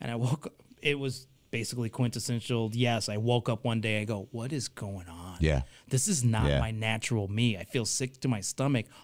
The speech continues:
Speaker 1: all the time, and I don't know why." So I evaluated my environment, the people who I was around. I'm like, "Wow,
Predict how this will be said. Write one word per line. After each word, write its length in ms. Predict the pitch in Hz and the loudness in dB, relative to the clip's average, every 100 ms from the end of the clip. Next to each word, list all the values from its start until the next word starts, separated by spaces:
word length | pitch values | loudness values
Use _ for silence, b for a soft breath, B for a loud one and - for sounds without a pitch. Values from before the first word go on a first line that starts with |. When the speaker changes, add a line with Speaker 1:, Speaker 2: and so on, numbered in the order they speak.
| B | B
Speaker 1:
all 160 | 131 117 | 0 0
the 80 | 107 | -2
time, 300 | - 117 110 | -2 -2 -2
and 100 | 98 | -4
I 80 | - | -4
don't 220 | 123 113 | -4 -4
know 100 | 107 | -6
why." 400 | 98 110 113 95 B B | -4 0 0 -2 B B
So 160 | - 156 | -2 2
I 80 | 127 | 2
evaluated 760 | 120 110 113 139 156 160 160 | 2 2 2 2 2 -2 -4
my 120 | 147 143 | -2 0
environment, 600 | 135 120 113 113 120 120 | 2 2 2 2 0 -2
the 60 | |
people 320 | - 131 135 151 | -2 0 0 -4
who 60 | 143 | -4
I 80 | 143 | -6
was 140 | 135 | -6
around. 240 | 120 117 127 | -4 0 2
I'm 80 | |
like, 200 | 123 104 | 2 0
"Wow, 520 | 139 262 403 370 160 | 0 4 6 6 6